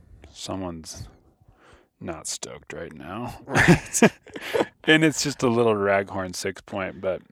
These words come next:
Speaker 1: I was like, "Well, hmm, mental note here, dead
Speaker 2: Mm-hmm.
Speaker 1: bull over here."
Speaker 2: Mm-hmm.
Speaker 1: So I go up, bugle, don't hear anything. Bomb back up to the truck. Guys hadn't heard anything. And, uh,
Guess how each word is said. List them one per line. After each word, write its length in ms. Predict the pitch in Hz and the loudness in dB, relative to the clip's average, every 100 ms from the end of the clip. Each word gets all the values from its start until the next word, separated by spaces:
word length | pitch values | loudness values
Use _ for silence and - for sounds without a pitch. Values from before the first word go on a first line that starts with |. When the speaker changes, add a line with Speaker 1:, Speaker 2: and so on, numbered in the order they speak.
| _ | _
Speaker 1:
I 60 | 92 | -14
was 100 | 90 | -10
like, 220 | 85 - | -12 -4
"Well, 180 | 123 131 - | 0 0 -2
hmm, 220 | - 139 85 - - - - - - _ _ _ _ _ _ _ _ _ _ _ - | -10 -8 -10 -14 -14 -14 -14 -20 -20 _ _ _ _ _ _ _ _ _ _ _ -14
mental 320 | 113 101 98 | -6 -6 -4
note 280 | 104 120 113 | -2 -2 0
here, 280 | 101 95 101 - 120 | -2 -4 -8 -14 -4
dead 140 | 104 | -4
Speaker 2:
Mm-hmm. 60 | 107 | 2
Speaker 1:
bull 140 | 107 | 2
over 120 | 95 | 2
here." 220 | 87 92 87 - - | 0 -6 -10 -20 -20
Speaker 2:
Mm-hmm. 240 | 98 117 131 - | -20 -18 -14 -2
Speaker 1:
So 160 | 123 | 6
I 120 | 123 | 8
go 180 | 120 120 | 10 10
up, 180 | 113 107 _ _ _ | 10 10 _ _ _
bugle, 340 | 117 104 101 | -2 0 -2
don't 280 | 95 98 85 | -2 -6 -6
hear 120 | 98 | -8
anything. 480 | 92 85 87 87 90 _ _ _ _ _ _ _ _ - - - _ _ _ _ | -8 -8 -8 -10 -14 _ _ _ _ _ _ _ _ -20 -20 -20 _ _ _ _
Bomb 220 | - 107 101 | 4 4 4
back 220 | 95 95 | 2 2
up 120 | 90 | -4
to 60 | 90 | -6
the 80 | 87 | -8
truck. 320 | - 87 85 _ - - - | -2 -2 -2 _ -20 -20 -4
Guys 280 | 98 90 - | 0 0 -2
hadn't 220 | 87 85 | -4 -4
heard 200 | 87 82 | -8 -8
anything. 460 | 82 85 82 82 - - - - - | -10 -10 -10 -12 -14 -20 -20 -20 -14
And, 380 | 98 92 85 80 | -10 -8 -8 -8
uh, 240 | 78 - | -8 -8